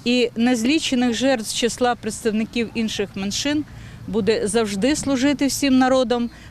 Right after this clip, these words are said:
застереженням про небезпеки, що таять у собі ненависть,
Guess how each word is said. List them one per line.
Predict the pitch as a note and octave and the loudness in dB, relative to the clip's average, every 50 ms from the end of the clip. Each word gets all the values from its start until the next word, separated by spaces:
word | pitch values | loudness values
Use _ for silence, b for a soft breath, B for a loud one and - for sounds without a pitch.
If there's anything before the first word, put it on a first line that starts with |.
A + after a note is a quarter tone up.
| - - | -4 0
застереженням | A3 C#4 C4+ - - C#4 B3+ B3 C4 C#4 B3+ A3+ B3 G#3+ G#3+ G3+ G3 G3 F#3 - - | 2 2 2 2 2 2 4 4 4 2 2 2 2 2 2 2 0 0 -4 -4 -2
про | A3 A3+ A3 G#3 - - | 0 2 2 2 0 -2
небезпеки, | - G#3 G#3+ F#3 E3+ G#3+ - - - - A3+ B3 C#4+ - - B3 A3+ | -2 0 0 0 0 -2 -2 -4 -2 0 0 0 0 0 -2 -4 -4
що | - - - A3 | -4 -2 -2 -2
таять | G3+ - G#3 G3 G3 G#3 A3+ A#3 - - | 0 0 0 0 2 0 0 -2 -4 -8
у | G3+ G3 | -8 -8
собі | - - G#3 G3+ F#3 F#3+ G3 F#3 B B B B B | -4 -2 -2 0 0 0 -2 -2 B B B B B
ненависть, | G3+ G#3 A#3 B3+ B3+ B3+ A#3+ A3+ A#3+ A3+ - - - - | 0 2 4 4 4 2 2 0 -4 -6 -8 -12 -14 -18